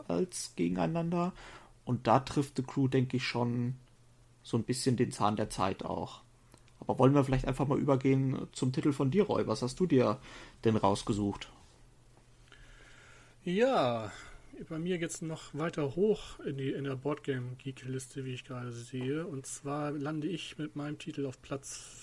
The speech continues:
Speaker 2: vierzehn.
Speaker 1: Ui.
Speaker 2: Ja, habt ihr schon, oh, wow, das ist schon in der Top Twenty-Bereich.
Speaker 1: Ein Tipp mehr, bitte?
Speaker 2: Nee, Entschuldigung, Platz sechzehn, ich korrigiere mich, Platz sechzehn.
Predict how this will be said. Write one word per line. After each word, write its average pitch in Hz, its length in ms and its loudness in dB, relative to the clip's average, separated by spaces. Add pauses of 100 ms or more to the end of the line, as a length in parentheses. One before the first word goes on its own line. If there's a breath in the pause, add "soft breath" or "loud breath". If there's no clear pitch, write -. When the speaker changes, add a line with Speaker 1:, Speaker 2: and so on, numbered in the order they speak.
(340)
Speaker 2:
vierzehn. 110 800 -10 (1080)
Speaker 1:
Ui. 113 160 0
Speaker 2:
Ja, 123 100 -2
habt 160 280 -10
ihr 135 40 -8
schon, 139 280 -10 (100)
oh, 151 180 -8
wow, 127 320 -8
das 151 100 -10
ist - 60 -10
schon 165 160 -10
in 147 60 -4
der 151 140 -4
Top - 160 -6
Twenty-Bereich. 160 960 -6 (600 soft breath)
Speaker 1:
Ein 104 200 -2
Tipp - 200 -4
mehr, 117 200 2
bitte? 139 240 2
Speaker 2:
Nee, 139 260 4 (340)
Entschuldigung, 156 380 -2
Platz 131 200 -6
sechzehn, 131 440 2
ich 113 80 -8
korrigiere 127 420 -4
mich, 120 220 -8
Platz 123 200 -10
sechzehn. 147 680 -4